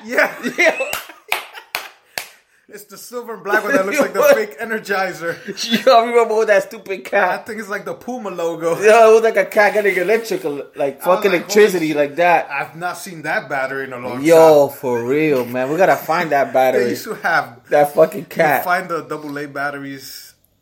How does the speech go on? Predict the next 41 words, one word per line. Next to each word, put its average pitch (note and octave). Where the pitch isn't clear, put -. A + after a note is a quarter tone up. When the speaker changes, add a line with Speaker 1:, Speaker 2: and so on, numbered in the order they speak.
Speaker 1:
in B2+
the A#2+
ninety-nine B2
cent D3
store. C#3+
Speaker 2:
Yeah. C3+
Speaker 1:
The C3+
one -
with C3+
the C3
cat. C3+
Speaker 2:
Yeah. A2+
Speaker 1:
And G3
the F3
big C3+
D G3
batteries, B2
but A2+
now C#3+
it's D3
only D3
Duracell B2
and A2
maybe A#2+
Energizer. A2
Speaker 2:
And C#3+
also A#3+
back A3
in A3
the F#3+
days, E3
there D3+
were F#3
ninety-nine E3+
cent F#3+
store, G3+
but C#3+
there D3+
was E3+
a D3+
Chino's. G3+